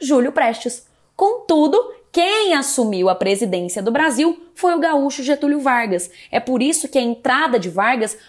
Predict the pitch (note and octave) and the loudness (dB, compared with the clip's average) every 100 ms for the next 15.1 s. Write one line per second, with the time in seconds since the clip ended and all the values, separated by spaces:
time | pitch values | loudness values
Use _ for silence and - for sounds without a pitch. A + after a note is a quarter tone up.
0 | _ C4 C4+ - C#4+ A3+ C4+ - F4 E4 | _ 0 2 0 -2 -2 -2 -2 -4 2
1 | D#4 F4 G#4 - _ C5+ C#5 F4 D4+ D4+ | 2 2 -2 -6 _ -2 2 4 4 2
2 | D4+ - _ _ _ - F4+ F4+ C#4+ D#4+ | -2 -2 _ _ _ -4 -2 2 2 2
3 | F4+ D#4 C#4+ F4 E4 E4+ E4 D4+ D#4+ C#4+ | 2 2 2 2 0 -2 -2 0 2 2
4 | A#3 A#3 A3 - A3 G#3+ A3 A#3 G#3 G3+ | 2 2 0 -2 -4 -4 -2 0 0 -2
5 | F3 - - - _ G3 G3+ F#3+ A3 D4 | -6 -6 -8 -14 _ -2 -2 -2 -2 0
6 | C#4+ - A3 A3 A3 G#3 F#3+ F#3 C4 D4 | 0 -4 -6 -6 -6 -2 -2 0 0 0
7 | - A3 - - - B3+ B3+ G3 F#3 G3 | 0 -2 -2 -8 -6 -4 -4 -6 -6 -2
8 | A3+ A#3 G#3+ F3 F3 E3+ - - G4 - | 2 2 0 0 0 0 -10 -4 -4 2
9 | A#3+ A3+ - A#3+ A3 A3 A3+ G#3+ F3 F#3 | 2 2 2 2 2 0 -2 -2 -2 -2
10 | F3+ C4 D#4 B3 A#3 C4 - B3+ G#3+ G3+ | 0 0 0 2 4 2 2 0 0 0
11 | F#3+ F#3 - F3+ C4+ D4 C#4 C#4+ F4+ F4+ | 0 0 -2 -4 -4 -2 -2 0 -2 -4
12 | - - - F4+ F#4 G#4 G#4 G#4 G#4+ G#4 | -12 -18 0 2 4 2 -2 -4 -2 0
13 | G4 G#4+ A4 - E4 D#4+ - - F4+ G4 | 0 0 -2 0 0 -2 -6 -6 -2 2
14 | D#4+ D4+ D4+ D4+ D4 E4 E4+ C#4+ B3 A#3 | 2 2 0 0 0 0 -2 -2 -2 -4